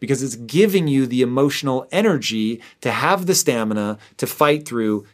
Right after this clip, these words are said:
to get to the other side. And as I think it was Churchill that said,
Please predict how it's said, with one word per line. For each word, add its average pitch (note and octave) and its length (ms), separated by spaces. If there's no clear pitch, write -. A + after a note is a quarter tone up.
to B2+ 100
get B2 200
to A2+ 100
the G#2+ 120
other G2+ 140
side. - 400
And A#2 240
as C3+ 520
I - 160
think E3+ 240
it F#3+ 100
was D#3+ 140
Churchill F3+ 440
that F3 120
said, F3 340